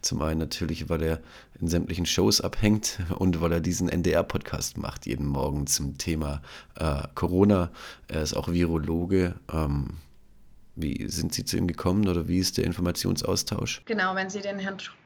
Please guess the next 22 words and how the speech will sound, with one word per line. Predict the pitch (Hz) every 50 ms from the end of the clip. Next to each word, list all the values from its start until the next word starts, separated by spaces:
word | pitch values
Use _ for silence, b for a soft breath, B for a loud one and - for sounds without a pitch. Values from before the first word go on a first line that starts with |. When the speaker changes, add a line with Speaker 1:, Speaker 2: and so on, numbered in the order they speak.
| -
Speaker 2:
äh, | - 190
Professor | 180 - 208 196 - 196 - - 190
Drosten | - - 202 190 190 - - 190
ansprechen, | - - 196 208 208 - - - - 208 196 190 185 - - 196 190
er | - - 190 196 202 208
hat | 208 202 - -
mit | 196 185 - -
CureVac | - - - 220 214 214 202 196 196 190 -
nichts | 196 202 226 220 - - -
zu | - 185
tun, | - - 190 185 190 190
sondern | 185 185 190 185 175
er | - - 185
ist | 190 190
natürlich | 202 190 190 - 208 196 190 190 190 185 175 - -
der | 202 190 185 185 185
Laborleiter | 180 180 180 185 190 196 196 190 185 180 185 185 202 190
von | 175 - - 202 185 185
der | 180 185
Charité | 185 - - 190 180 180 175 180 - 220 220
in | 214 208
Berlin | 185 190 180 185 202 220 233 254 277 302